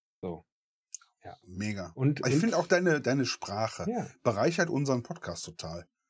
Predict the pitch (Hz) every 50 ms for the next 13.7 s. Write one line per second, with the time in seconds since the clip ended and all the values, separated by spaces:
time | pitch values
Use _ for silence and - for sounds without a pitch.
0 | _ _ _ - - - - 185 - - 131 160 165 - - - 117 120 127 127
1 | 175 185 - 170 160 156 143 131 139 175 214 240 214 202 208 185 185 165 143 160
2 | 185 - - 165 151 139 135 135 131 135 135 151 170 214 240 - _ _ _ _
3 | _ _ _ - 139 139 127 123 143 202 - _ _ _ _ _ _ _ _ _
4 | _ _ _ _ _ - 143 143 156 165 165 - - - 160 180 160 127 - -
5 | - 143 139 131 131 135 143 160 - - - _ - 127 151 147 139 135 135 135
6 | 131 131 117 107 95 92 98 117 147 208 262 220 139 131 147 127 101 87 101 117
7 | 127 135 135 - 151 151 143 147 147 - _ _ - 151 127 127 131 - - -
8 | 151 147 165 156 156 165 175 190 - - _ - 120 139 165 165 - - 170 170
9 | 156 156 156 160 160 - - 151 151 147 160 160 156 156 156 196 202 - - 202
10 | 151 120 113 120 117 - 123 120 - - 117 - - 117 113 117 113 110 107 120
11 | 135 147 143 - 143 143 151 165 170 160 - - 247 254 233 - 226 220 - 151
12 | 151 156 160 - - 190 262 294 277 240 165 135 131 - 110 104 113 98 - -
13 | 90 87 87 90 - _ - - 151 185 240 240 - -